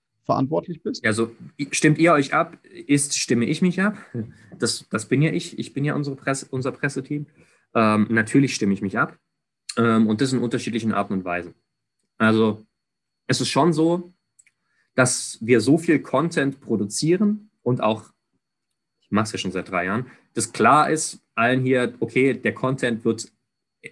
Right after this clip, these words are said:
Speaker 2: in erster Linie, wird er schon vernünftig durchdacht sein und gut sein. Natürlich passieren immer mal wieder Fehler, wo man vielleicht mal nochmal zurückrudern muss, aber an sich, natürlich muss ich mir nicht jeden Post und jeden Content freigeben lassen, sondern ich präsentiere,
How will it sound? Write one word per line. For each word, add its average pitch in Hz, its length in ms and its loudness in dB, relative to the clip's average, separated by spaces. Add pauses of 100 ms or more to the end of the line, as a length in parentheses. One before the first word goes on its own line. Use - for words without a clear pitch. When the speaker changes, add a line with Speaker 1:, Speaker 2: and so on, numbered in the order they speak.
Speaker 2:
in 123 180 2
erster 139 340 0
Linie, 113 460 0
wird 113 120 -2
er 113 80 2
schon 117 320 -2
vernünftig 131 480 0
durchdacht 113 420 0
sein 147 220 0
und 104 140 -6
gut 180 220 2
sein. 196 320 2
Natürlich 147 560 -2 (320)
passieren 120 280 -2
immer 131 120 0
mal 107 120 0
wieder 101 160 -2
Fehler, 123 280 0
wo 110 40 -2
man 104 140 -2
vielleicht 101 220 -4
mal 98 120 0
nochmal 95 220 -6
zurückrudern 139 460 -2
muss, 139 160 -2
aber 110 160 0
an 104 100 -2
sich, 139 300 0 (260)
natürlich 120 420 -2
muss 113 160 -2
ich 110 80 -10
mir 104 120 2
nicht 113 200 -2
jeden 104 240 0
Post 104 320 -4
und 98 100 -8
jeden 101 220 -2
Content 95 360 -6
freigeben 143 360 0
lassen, 123 200 -4
sondern 107 200 0
ich 120 200 -6
präsentiere, 131 680 -2